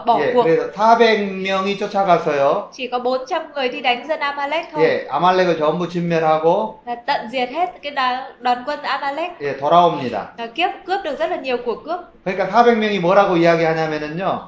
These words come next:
Speaker 1: Thì bốn trăm người đi đánh trận về họ nói thế nào?
Speaker 2: "자, 우리가 얻은 것을, 우리가 얻은 것을 나눠줄 수 없다고 이야기해요."
Speaker 1: Họ nói là những cái của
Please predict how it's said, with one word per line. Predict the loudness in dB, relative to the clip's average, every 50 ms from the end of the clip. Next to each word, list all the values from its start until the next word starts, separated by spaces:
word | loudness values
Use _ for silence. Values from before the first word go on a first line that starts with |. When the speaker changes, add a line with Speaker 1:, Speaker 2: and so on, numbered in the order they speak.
| -16
Speaker 1:
Thì | -14 -14 -14 -8 -2
bốn | -2 -2 -2 -2 -8 -6
trăm | -4 -4 -4 -4 -6
người | -4 -4 -2 -2
đi | -4 -4
đánh | -4 -4 -4 -2
trận | -4 -4 -4 -4 -4
về | -2 -2 0
họ | -2 -2 -2
nói | -2 -2 -2
thế | -2 -4
nào? | -6 -8 -10 -6 0
Speaker 2:
"자, | 4 4 4 4 2
우리가 | -2 0 4 6 8 8
얻은 | 8 6 4 2 0 0 0
것을, | 2 2 2 2 4 4 4 4 2 0 -2 -4
우리가 | -4 0 2 4 6
얻은 | 6 6 4 2 -2 0
것을 | 0 -2 0 0 2 2 2 2 0 -4 -10 -16 _ _ _ _ _ _ _ _ _ _ _ _ _ _ _ _ _ _ _ _ _ _ _ _ -2
나눠줄 | 0 2 2 2 2 0 0
수 | 2 2
없다고 | 2 2 4 4 4 4 4 4
이야기해요." | 4 4 4 4 2 2 2 2
Speaker 1:
Họ | 0 0
nói | 0 0 0 0
là | -2 -4
những | -4 -4 -8 -8 -6
cái | -6 -6 -6 -6
của | -4 0 0 0 0 -2